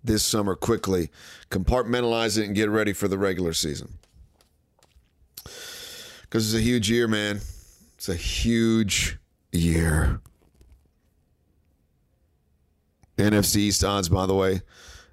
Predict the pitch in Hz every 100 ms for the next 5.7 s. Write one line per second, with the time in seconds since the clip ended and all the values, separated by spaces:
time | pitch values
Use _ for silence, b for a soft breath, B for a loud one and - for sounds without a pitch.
0 | B 90 85 101 90 92 - 95 95 -
1 | 92 - 92 95 92 85 - 95 85 -
2 | 87 - - 69 69 69 69 58 - _
3 | B B B - - 95 95 95 90 98
4 | 90 - 85 - 95 92 92 92 87 -
5 | 90 82 85 82 78 95 90